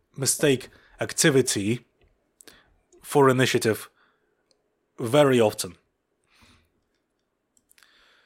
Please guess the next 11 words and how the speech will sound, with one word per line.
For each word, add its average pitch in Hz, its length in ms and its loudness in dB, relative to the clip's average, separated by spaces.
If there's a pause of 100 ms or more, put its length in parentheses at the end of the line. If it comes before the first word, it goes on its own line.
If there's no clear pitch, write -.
(480)
As 107 180 -4
long 196 280 2
as 160 120 0
you 135 120 0
keep 170 240 -2
your 127 160 2
opponent 120 360 -2
jittery 104 380 -2
and 95 100 -8
make 113 220 -2
them 110 220 -8